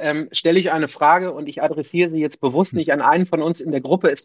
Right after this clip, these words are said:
Speaker 1: könnte sein, dass sich jemand mehr angesprochen <laughs> fühlt als die anderen.
Speaker 2: Hm.
Speaker 1: Erste Frage ist, können die Chiefs nach achtzehn Jahren wieder ihren Titel verteidigen? Oder andersrum, sind die Chiefs nach achtzehn Jahren das erste Team, das den Super Bowl-Titel aus dem letzten Jahr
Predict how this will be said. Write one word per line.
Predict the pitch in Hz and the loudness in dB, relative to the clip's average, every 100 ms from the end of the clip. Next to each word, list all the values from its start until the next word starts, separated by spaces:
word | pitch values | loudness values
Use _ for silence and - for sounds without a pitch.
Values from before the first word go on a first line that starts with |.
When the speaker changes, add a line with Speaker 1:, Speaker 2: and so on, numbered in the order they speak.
| _ | _
Speaker 1:
könnte | 175 220 151 | 2 4 4
sein, | 147 147 | 2 2
dass | 139 - | -2 -8
sich | 131 | -4
jemand | 147 139 135 | 0 2 2
mehr | 131 135 | 0 0
angesprochen | 127 127 - 127 139 | -2 -6 -4 -4 -2
<laughs> | - 196 147 | 2 4 6
fühlt | |
als | 127 - | 2 0
die | 123 | -2
anderen. | 135 165 170 165 - | 2 2 2 -2 -14
Speaker 2:
Hm. | 123 110 | -8 0
Speaker 1:
Erste | 190 185 | 0 0
Frage | - 156 160 | 2 4 4
ist, | 156 160 _ | -4 -10 _
können | - 180 190 | 0 2 2
die | 160 131 | -2 -6
Chiefs | - 156 160 123 | -4 -4 -4 -6
nach | 113 | -6
achtzehn | - 147 - 143 135 | -4 -6 0 2 4
Jahren | 113 117 123 127 | 4 2 0 -8
wieder | - 117 120 | -6 0 0
ihren | 120 113 113 110 | 0 -4 -6 -6
Titel | 135 120 | -6 -4
verteidigen? | - - 107 98 110 | -6 -6 -8 -8 -4
Oder | 127 151 - _ | 2 2 2 _
andersrum, | 127 139 147 139 - _ | -4 0 2 0 -4 _
sind | - 170 170 | 2 2 2
die | |
Chiefs | 143 - 175 180 - | -2 0 0 -2 0
nach | 123 | -2
achtzehn | - 151 - 147 135 | 0 -4 0 0 2
Jahren | 139 135 | 0 -2
das | 117 | -4
erste | 143 139 - | -4 -4 -10
Team, | _ 156 147 | _ -4 0
das | 120 | -2
den | - 113 | -2 -8
Super | 160 139 | 0 2
Bowl-Titel | 127 120 131 117 | 2 -2 -8 -8
aus | 110 | -8
dem | 110 | -6
letzten | 120 - 110 | -6 -4 -4
Jahr | 107 | -4